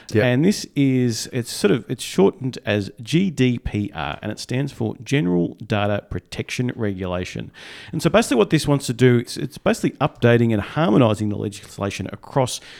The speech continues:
Speaker 2: twenty-eight members of the European Union. So we've heard of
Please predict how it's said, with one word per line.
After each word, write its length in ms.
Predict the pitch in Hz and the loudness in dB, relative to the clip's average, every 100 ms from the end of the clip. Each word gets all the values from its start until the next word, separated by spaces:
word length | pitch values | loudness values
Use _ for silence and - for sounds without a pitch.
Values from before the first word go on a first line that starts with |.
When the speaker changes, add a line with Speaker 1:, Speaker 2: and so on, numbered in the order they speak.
| - | -20
Speaker 2:
twenty-eight 420 | - 165 160 139 | -4 2 6 4
members 300 | 117 120 110 | 4 0 0
of 120 | 107 101 | -2 -4
the 60 | |
European 520 | 104 98 - 101 95 98 | -4 -4 -6 -8 -6 -2
Union. 500 | 120 120 107 - 107 | 2 2 0 -4 -6
So 260 | - 110 - - - - | 0 0 -2 -12 -10 2
we've 220 | 151 - | 2 4
heard 320 | 156 180 170 151 | 4 6 4 2
of 540 | 135 135 131 123 | 4 6 6 4